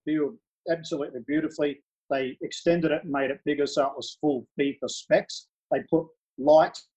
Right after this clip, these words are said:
in, and the lights had to be full fifa specs as well, because the hope was that if, if they ever had the opportunity to host a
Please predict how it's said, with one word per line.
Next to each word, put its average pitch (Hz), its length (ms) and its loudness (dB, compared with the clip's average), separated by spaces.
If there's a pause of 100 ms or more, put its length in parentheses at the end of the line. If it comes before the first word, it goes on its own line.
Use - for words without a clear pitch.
in, 180 160 0
and 156 120 0
the 131 100 -2
lights 151 340 0
had 147 120 -6
to 135 80 -12
be 117 120 -8 (100)
full 147 220 0 (160)
fifa 139 420 0 (100)
specs - 480 -4
as 117 160 -6
well, 156 180 4
because 151 400 -4 (400)
the 147 120 4
hope 151 320 2
was 139 280 -4
that 139 120 -6
if, 139 220 -8
if 139 140 -10
they 147 160 0
ever 147 140 -4
had 131 140 -6
the 131 80 -4
opportunity 131 600 -6
to 123 120 -10
host 123 440 -6
a - 40 -10